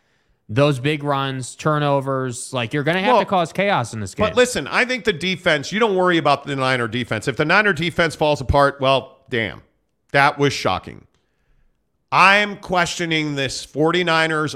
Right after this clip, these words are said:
Speaker 2: offense, their ability to inflict themselves against this, this Philadelphia defense.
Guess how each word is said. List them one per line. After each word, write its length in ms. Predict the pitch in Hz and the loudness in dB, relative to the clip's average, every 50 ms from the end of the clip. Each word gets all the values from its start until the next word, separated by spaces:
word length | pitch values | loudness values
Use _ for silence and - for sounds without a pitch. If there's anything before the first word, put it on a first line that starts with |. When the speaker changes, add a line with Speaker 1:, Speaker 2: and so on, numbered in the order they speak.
| - - | -8 -6
Speaker 2:
offense, 580 | 135 135 135 123 - - 110 85 76 - - | -2 0 0 0 -2 -2 -6 -6 -6 -10 -8
their 220 | 98 110 127 139 135 | -4 -2 0 0 0
ability 800 | 131 117 101 95 143 151 156 151 143 131 113 107 101 95 87 | -2 -4 -2 2 6 6 6 6 4 0 0 -2 -4 -4 -6
to 260 | - - - 160 - | -8 -10 -10 -8 -6
inflict 500 | 156 143 123 - - - 139 160 151 - | -6 -8 -8 -10 -12 -8 -6 -6 -6 -6
themselves 580 | - 151 139 127 113 - - 131 127 123 107 101 | -6 -6 -6 -6 -6 -4 -2 -2 -2 -2 -4 -6
against 380 | 123 101 117 117 113 104 - - | -6 -4 -4 -4 -4 -6 -8 -8
this, 280 | 131 123 107 - - - - | -8 -8 -8 -10 -12 -14 -6
this 320 | 123 123 127 117 - - | -2 0 0 0 0 -4
Philadelphia 580 | - - 139 127 120 117 110 104 104 - 107 98 | -6 -4 -2 0 0 0 0 -2 -2 -2 -6 -6
defense. 520 | 87 95 90 80 - - 50 - - - | -6 -6 -10 -10 -12 -16 -18 -18 -20 -20